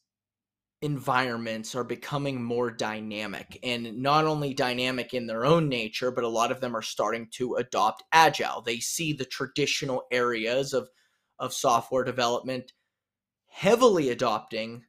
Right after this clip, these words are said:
Agile methodologies throughout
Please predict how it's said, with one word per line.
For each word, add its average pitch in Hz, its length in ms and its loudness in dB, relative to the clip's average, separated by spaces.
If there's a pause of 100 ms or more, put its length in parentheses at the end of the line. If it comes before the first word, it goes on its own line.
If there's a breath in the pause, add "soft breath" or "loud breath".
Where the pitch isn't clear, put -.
(280)
Agile 117 460 0
methodologies 131 1040 0 (280 soft breath)
throughout 135 640 0